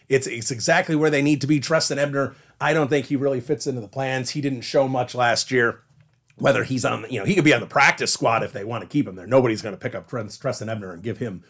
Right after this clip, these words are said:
a fifty-three man spot. So I, I like the running back position, tight end. Cole Kmet, we're probably gonna see him get an extension in August. Be interesting to see if Darnell Mooney gets one as well. But Cole Kmet,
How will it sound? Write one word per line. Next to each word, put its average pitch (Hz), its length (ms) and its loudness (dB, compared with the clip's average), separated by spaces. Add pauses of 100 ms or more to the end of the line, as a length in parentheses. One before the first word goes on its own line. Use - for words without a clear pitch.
(320)
a 113 80 -6
fifty-three 127 500 2
man 101 260 0
spot. - 400 -4 (240)
So 139 180 4
I, 123 200 6
I 123 100 2
like 151 340 2
the 202 100 6
running 190 260 4
back 190 220 2
position, 190 420 2
tight 147 340 0
end. 202 320 0 (220)
Cole 180 240 8
Kmet, 185 320 2
we're 143 80 0
probably 151 220 -2
gonna 143 160 -2
see 165 180 0
him 156 160 2
get 147 140 4
an 135 100 4
extension 147 640 -2
in 117 220 -10 (100)
August. 185 500 2
Be 156 100 -8
interesting 160 440 -2
to 139 60 0
see 139 160 0
if 123 100 -2
Darnell 139 380 4
Mooney 143 260 2
gets 123 220 -6
one 123 140 -6
as 107 140 -10
well. 180 200 0
But 131 160 -8
Cole 160 280 4
Kmet, 143 380 -2